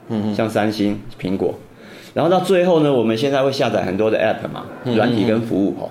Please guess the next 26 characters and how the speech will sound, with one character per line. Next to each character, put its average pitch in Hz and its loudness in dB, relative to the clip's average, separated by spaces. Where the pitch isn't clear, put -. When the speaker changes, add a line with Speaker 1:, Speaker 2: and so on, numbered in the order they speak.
Speaker 2:
这 147 0
就 143 0
是 135 -2
上 123 0
一 113 4
个 107 2
世 107 -4
代， 95 -2
Speaker 1:
嗯。 104 2
Speaker 2:
一 - 0
个 135 2
super 127 2
cycle 117 2
的 87 0
行 101 -2
动 131 2
上 120 0
网 95 -2
服 101 -2
务 101 2
它 98 -2
的 98 2
一 - 2
个 98 0
走 90 0
法。 - -6